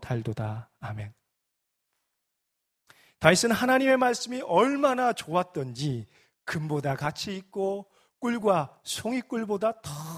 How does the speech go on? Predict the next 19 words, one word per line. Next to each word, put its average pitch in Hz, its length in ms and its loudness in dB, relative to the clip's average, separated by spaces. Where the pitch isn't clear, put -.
달달하고 156 840 -6
고백하고 139 480 -8
있습니다. 120 500 -14
여러분, 165 220 -2
송이꿀 175 680 -4
드셔보셨습니까? 131 1000 -4
저도 180 200 0
아직은 180 460 2
먹어보지 190 400 0
못했지만 180 680 -6
너무나 254 840 0
맛있는 233 580 -2
것 214 220 -2
중에 196 640 -4
최고 262 340 0
맛있는 196 460 0
것이라고 160 580 -4
표현을 175 500 -10
하고 175 360 -12